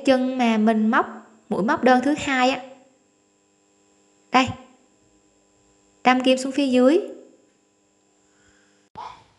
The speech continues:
Khi đã cố định được hai điểm của mắt rồi thì các bạn tiếp tục đâm kim thêm một lần nữa cho mình vào hai chân móc mà mình vừa đâm kim ha.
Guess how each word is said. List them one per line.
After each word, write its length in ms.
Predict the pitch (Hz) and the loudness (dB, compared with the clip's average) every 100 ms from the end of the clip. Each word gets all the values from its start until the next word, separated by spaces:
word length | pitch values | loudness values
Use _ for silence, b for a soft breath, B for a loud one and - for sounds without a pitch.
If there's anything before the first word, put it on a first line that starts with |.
| _ | _
Khi 240 | - 320 | 2 4
đã 100 | 285 | 6
cố 280 | 269 269 311 | 6 8 8
định 200 | 277 208 | 8 6
được 180 | 262 254 | 4 4
hai 280 | 294 285 277 | 2 4 4
điểm 260 | - 254 | 2 -2
của 160 | 302 - | 2 2
mắt 240 | 262 392 | 4 0
rồi 260 | - 294 247 | 2 4 4
thì 80 | - | 4
các 180 | - - | 0 -2
bạn 140 | 196 | -2
tiếp 220 | 330 370 | -2 -2
tục 200 | - - | -2 2
đâm 220 | 269 277 | 2 2
kim 220 | 269 269 262 | 0 -2 2
thêm 240 | 285 262 | 2 4
một 180 | 247 240 | 2 4
lần 240 | 240 220 | 2 4
nữa 200 | 220 - 285 | 0 0 -2
cho 80 | |
mình 320 | 269 262 226 220 | 0 0 0 2
vào 180 | 240 226 | 2 2
hai 240 | 254 254 | 0 -2
chân 220 | 247 254 | -2 -4
móc 200 | 277 381 | -2 -4
mà 60 | 277 | -4
mình 220 | 240 233 | -2 0
vừa 180 | 220 233 | 2 2
đâm 180 | 247 247 | 2 -2
kim 220 | 262 262 | -2 0
ha. 220 | 269 277 | 0 -2